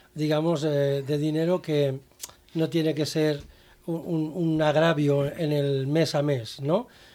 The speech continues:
Y a partir de esa cantidad, pues ya es un mundo que se puede gastar desde lo mínimo y, y conservar lo que se tiene,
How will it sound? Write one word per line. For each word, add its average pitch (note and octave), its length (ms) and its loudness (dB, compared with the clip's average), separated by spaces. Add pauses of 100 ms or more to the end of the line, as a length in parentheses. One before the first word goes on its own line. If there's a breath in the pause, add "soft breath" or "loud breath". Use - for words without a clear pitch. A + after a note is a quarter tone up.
(200 loud breath)
Y D3+ 180 0
a C#3+ 100 2
partir C#3+ 300 -4
de D#3 80 0
esa D#3 140 -2
cantidad, D3+ 540 0
pues D#3 160 -2
ya C#3 200 0
es C#3+ 180 -2
un D3 200 -2
mundo D#3+ 460 0 (500 loud breath)
que C#3+ 220 -4
se C3+ 120 -2
puede C#3+ 200 0
gastar C#3 460 -2
desde D3 380 -2
lo C#3 160 -2
mínimo D#3 460 2
y, C#3 220 -2
y E3+ 80 -10
conservar C#3+ 540 -4
lo D#3+ 100 -2
que D#3 100 -6
se D#3 120 -10
tiene, F#3 360 -4